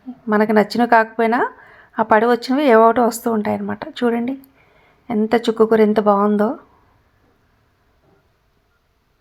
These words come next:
చూసారా, ఈరోజు హార్వెస్ట్లోనైతే మనం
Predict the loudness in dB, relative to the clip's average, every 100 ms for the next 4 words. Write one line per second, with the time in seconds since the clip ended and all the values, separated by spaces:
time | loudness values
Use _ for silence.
0 | _ _ _ _ _ -8 0 2 4 4
1 | 4 4 4 4 4 4 0 -2 -2 0
2 | 0 0 0 -2 -8 -20 _ -6 0 2